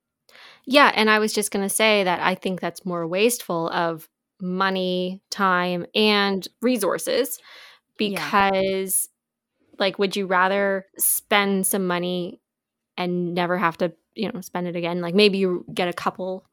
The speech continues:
Speaker 1: special ornaments every
Speaker 2: Mm-hmm.
Speaker 1: year. But if you were having to rebuy the new trendy thing every year,
Speaker 2: Mm-hmm.
Speaker 1: like, that's a lot of money. I think you're gonna spend more money that way. And then also, if you're gonna just throw out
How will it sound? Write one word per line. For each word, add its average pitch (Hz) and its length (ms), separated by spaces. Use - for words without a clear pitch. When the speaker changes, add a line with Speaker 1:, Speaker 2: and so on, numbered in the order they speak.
Speaker 1:
special - 360
ornaments 175 320
every 180 180
Speaker 2:
Mm-hmm. 165 80
Speaker 1:
year. 190 260
But 190 280
if 196 200
you 240 120
were 233 100
having 208 280
to 185 200
rebuy 185 840
the 175 60
new 208 180
trendy 196 440
thing 196 260
every 202 420
year, 202 680
Speaker 2:
Mm-hmm. 185 460
Speaker 1:
like, 208 220
that's - 200
a 349 40
lot - 220
of 185 120
money. 240 220
I 202 80
think 220 140
you're 196 100
gonna 190 80
spend 170 240
more 170 300
money 170 260
that - 180
way. - 340
And 202 220
then 190 320
also, 175 680
if 202 160
you're 190 100
gonna 196 280
just - 320
throw 180 360
out 185 520